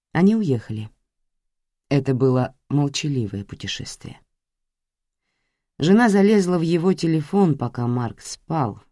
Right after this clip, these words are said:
чего раньше, он был в этом уверен, никогда не делала. Она видела сообщение. Нашла и прослушала припев из их песни,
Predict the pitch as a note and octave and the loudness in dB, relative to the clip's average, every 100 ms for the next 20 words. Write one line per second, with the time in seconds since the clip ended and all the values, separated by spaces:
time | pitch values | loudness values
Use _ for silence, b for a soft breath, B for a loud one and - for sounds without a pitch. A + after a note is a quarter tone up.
0 | _ - A#2+ A#2 G#2+ A2 A2+ - D3 - | _ -10 -6 -4 -4 -4 -6 -6 -8 -10
1 | - G#2 G2 G2 G2+ G2 G2 - G2+ G2 | -10 -8 -4 -4 -4 -6 -8 -8 -8 -6
2 | G2+ B2+ D3 _ _ _ _ _ D#3+ D#3 | -4 -6 -10 _ _ _ _ _ -2 -2
3 | D3 C3 B2 A2+ G#2+ - - - A#2 - | -2 -4 -4 -6 -8 -10 -14 -16 -18 -20
4 | _ _ _ _ _ _ _ _ _ _ | _ _ _ _ _ _ _ _ _ _
5 | _ - G3 E3 G#2 G#2 G2+ - A2+ - | _ -4 -2 -2 -6 -8 -10 -12 -12 -12
6 | - - - _ _ _ _ _ _ _ | -14 -16 -20 _ _ _ _ _ _ _
7 | _ _ _ _ _ D3 D3 - F3 F#3 | _ _ _ _ _ 0 0 0 0 2
8 | D3+ C#3+ B2 - C#3 C3 B2+ B2 - A#2 | 0 -2 -6 -4 -4 -4 -2 -4 -4 -6
9 | - B2+ - _ _ _ _ - C#3 C3 | -2 -2 -2 _ _ _ _ 0 0 0
10 | - - B2+ - - B2+ B2+ D3 F3 F3+ | -8 -4 -4 -4 -8 -4 -4 -4 -10 -10